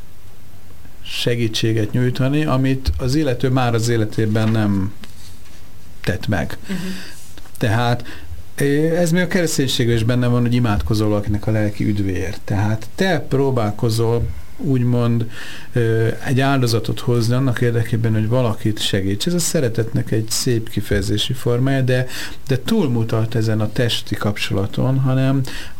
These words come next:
Speaker 1: azon az úton kívánod őt segíteni, és avval hozzájárulni, hogy ő a további fejlődésben előre tudjon lépni. Aminek hát persze az a bizonyosság az alapja, hogy az élete nem ért véget. Tehát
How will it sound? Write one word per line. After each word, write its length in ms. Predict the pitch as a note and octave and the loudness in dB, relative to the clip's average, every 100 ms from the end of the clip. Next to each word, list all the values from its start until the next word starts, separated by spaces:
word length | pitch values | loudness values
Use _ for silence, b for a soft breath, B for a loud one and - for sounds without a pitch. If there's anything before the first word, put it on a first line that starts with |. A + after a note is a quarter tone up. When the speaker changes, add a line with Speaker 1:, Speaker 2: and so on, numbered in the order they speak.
| - - | -6 -2
Speaker 1:
azon 300 | F3+ F#3 C3 | 0 2 2
az 180 | A#2 A2+ | 2 2
úton 480 | B2 A2 A2 A#2 A2 | 2 2 0 0 0
kívánod 580 | C3 A#2+ A2 G#2+ G#2+ A2 | 0 2 2 2 2 2
őt 380 | G#2+ G#2 - - | 0 0 -4 -6
segíteni, 760 | - - A2+ B2 B2 C3+ D3 | -4 0 2 2 2 2 2
és 280 | D#3 C#3+ - - - | 2 0 -2 -4 -2
avval 400 | D3+ C#3 B2+ A2+ | -2 0 2 2
hozzájárulni, 580 | A#2+ A#2+ B2 B2 B2+ B2 | 2 2 2 2 2 2
hogy 160 | B2+ | 2
ő 340 | D3 C#3+ B2+ - - - - - | 2 2 0 -4 -8 -8 -8 -4
a 100 | A#2+ | -2
további 380 | C#3+ A#2+ G#2+ G#2 | 0 2 2 0
fejlődésben 920 | - G#2+ G#2+ G#2+ G#2+ A2 A#2 A2 A2 B B B | 0 0 2 0 0 0 0 0 0 B B B
előre 380 | A2+ G#2+ G#2 G2+ | 0 2 2 0
tudjon 440 | - G#2+ A2 G#2+ | 0 2 2 2
lépni. 480 | A2 G#2 F#2+ - G2 - | 2 0 -2 -2 -2 0
Aminek 340 | C3 C3+ B2+ | 2 2 0
hát 120 | C3 | 0
persze 320 | C3+ C3 - | 0 -2 0
az 140 | D3+ B2 | 0 2
a 100 | A#2 | 2
bizonyosság 800 | A#2 A#2 G#2 G2+ G2+ - G2+ A2+ | 2 2 2 0 0 -2 0 0
az 100 | A2 | 2
alapja, 360 | A#2 A2+ B2 | 0 0 0
hogy 160 | A#2+ A#2+ | 0 2
az 200 | A#2+ B2 | 0 0
élete 360 | A#2+ A2 G#2+ | 2 0 0
nem 180 | G#2 G2 | 0 2
ért 220 | G#2 G#2 | 2 0
véget. 500 | - C3+ G2+ F2+ - - | 0 2 2 -2 -4 -4
Tehát 480 | - G#2 G#2+ G#2+ | -2 0 0 0